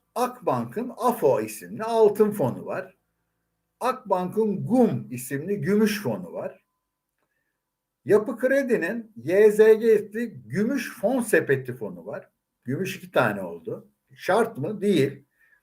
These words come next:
Ama, e, diyorum ya onlarca alması gerekmiyor. Bir, biraz da onu göreyim. Birbiriyle de yarıştırmak istemişim.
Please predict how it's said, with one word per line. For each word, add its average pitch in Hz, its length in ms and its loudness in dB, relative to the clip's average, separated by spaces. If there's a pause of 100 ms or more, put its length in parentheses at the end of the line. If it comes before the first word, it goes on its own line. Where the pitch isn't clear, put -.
(320)
Ama, 202 440 -6 (100)
e, 156 280 2
diyorum 233 220 8
ya 139 100 2
onlarca 185 540 4
alması 156 420 0
gerekmiyor. 160 680 -2
Bir, 190 160 -8
biraz 180 360 4
da 220 60 8
onu 208 200 4
göreyim. 147 440 4
Birbiriyle 170 580 4
de 120 60 2
yarıştırmak 107 680 -4
istemişim. - 640 -16